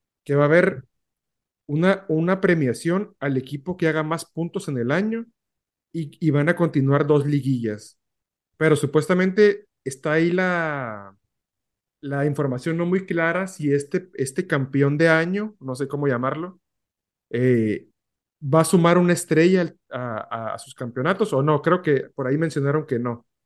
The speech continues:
Pero fíjate, ¿por qué nos da tanto miedo dar ese paso a la excelencia? ¿Por qué mejor no dicen, "¿Saben qué? Vamos a hacer un experimento de cinco años o cuatro años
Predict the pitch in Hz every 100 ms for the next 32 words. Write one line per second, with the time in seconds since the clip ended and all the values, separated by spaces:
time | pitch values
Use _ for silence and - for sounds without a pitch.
0 | _ _ _ - 156 180 208 170 151 _
1 | _ _ - 160 185 208 214 214 214 214
2 | 202 202 196 202 190 214 - 170 - 185
3 | 165 143 139 135 143 - 117 107 _ _
4 | _ _ _ _ 135 175 180 190 190 196
5 | 196 190 156 175 180 185 202 208 170 190
6 | 165 170 175 185 - 147 135 147 156 165
7 | 127 - _ _ _ - - 180 185 170
8 | 151 180 202 196 127 - 135 160 147 170
9 | 214 208